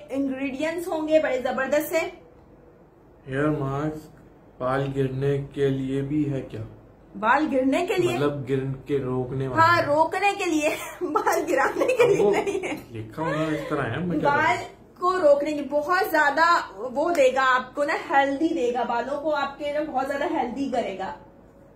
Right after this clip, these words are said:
Speaker 1: वो भी बीच में। अच्छा, hair oil मिल रहा है आप लोगों को सिक्स फिफ्टी का। आप लोगों को face wash मिल रहा है strawberry flavor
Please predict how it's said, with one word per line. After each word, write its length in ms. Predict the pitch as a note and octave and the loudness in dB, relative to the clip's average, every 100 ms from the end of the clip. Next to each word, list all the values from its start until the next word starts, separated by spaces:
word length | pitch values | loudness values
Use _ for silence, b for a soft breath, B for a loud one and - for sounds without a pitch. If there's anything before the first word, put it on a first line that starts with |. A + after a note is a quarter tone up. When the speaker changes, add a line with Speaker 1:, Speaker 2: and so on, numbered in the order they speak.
| - - - - - - - - - - - F#3+ - | -20 -20 -20 -20 -20 -20 -20 -20 -20 -20 -20 -20 -14
Speaker 1:
वो 220 | G#3+ A3 | -8 -6
भी 180 | G#3+ F3+ | -6 -10
बीच 320 | G3 G3 - G3 | -14 -16 -18 -18
में। 80 | F#3+ - B B B | -18 -20 B B B
अच्छा, 260 | C4 C4+ D4 | -6 -2 0
hair 320 | D#4+ D4+ E4+ | 2 4 4
oil 400 | - D4 D#4 F4 | 6 6 6 2
मिल 140 | F4 | -2
रहा 160 | E4 E4+ | -2 0
है 160 | F4+ D#4+ | 2 2
आप 260 | C#4+ D4 | 2 2
लोगों 240 | D4+ C#4+ D#4+ | 2 0 0
को 100 | D#4+ | -2
सिक्स 400 | - D4+ - - | -4 -10 -10 -6
फिफ्टी 380 | D#4 - E4+ | -6 -6 -4
का। 260 | E4+ F4 E4+ B B B | 0 0 -2 B B B
आप 200 | - C4+ D4+ | -2 0 2
लोगों 220 | D4+ D#4 | 2 2
को 120 | E4+ | 0
face 400 | E4+ D4 C#4+ D4+ | -2 2 2 4
wash 240 | E4 F4 | 4 2
मिल 160 | F4 D#4 | 0 2
रहा 100 | D#4+ | 2
है 80 | E4 | 2
strawberry 500 | - D4 A#3+ C#4+ F4+ | 2 2 2 2 -2
flavor 420 | F4 D#4+ D#4 E4 | 2 4 4 2